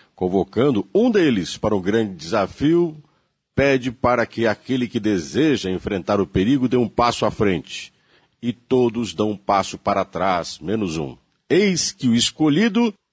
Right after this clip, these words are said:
não se escolheu. Eis que aquele que tem o mérito não é merecedor. Estamos vivendo exatamente isso no país hoje.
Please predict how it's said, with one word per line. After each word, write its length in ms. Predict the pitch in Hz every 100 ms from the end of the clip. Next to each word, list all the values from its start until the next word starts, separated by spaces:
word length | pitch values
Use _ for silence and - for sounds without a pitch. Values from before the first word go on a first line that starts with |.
| _
não 240 | - 160 165
se 120 | -
escolheu. 640 | 147 - 156 120 190 131 - - _ -
Eis 480 | 101 139 135 - -
que 380 | - 123 123 - _ -
aquele 560 | 92 92 - 120 110
que 160 | 95 107
tem 200 | - 110
o 80 | 104
mérito 580 | 101 107 101 95 101
não 200 | 95 95
é 60 | 92
merecedor. 600 | 87 82 78 90 73 62 - - _ _ _
Estamos 360 | - - 226 175
vivendo 260 | 147 185 165
exatamente 840 | 127 160 185 165 139 147 - 120
isso 400 | 127 127 - 120
no 140 | 120
país 520 | - 101 113 113 - -
hoje. 440 | 101 104 73 -